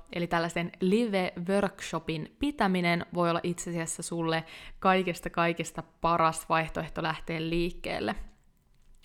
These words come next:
Ja tämmönen live-workshoppi on siis tämmönen yhden päivän kestävä workshoppi,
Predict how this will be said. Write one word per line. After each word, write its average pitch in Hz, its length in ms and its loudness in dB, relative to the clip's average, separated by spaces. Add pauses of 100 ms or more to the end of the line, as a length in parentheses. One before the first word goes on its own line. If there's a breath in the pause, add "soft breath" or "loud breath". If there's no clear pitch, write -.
(120)
Ja 196 260 8
tämmönen 202 260 6
live-workshoppi 202 1300 0 (380 loud breath)
on 196 140 2
siis 180 180 -2
tämmönen 170 520 -2
yhden 254 520 2
päivän 185 580 2
kestävä 180 560 -2 (260)
workshoppi, 277 800 0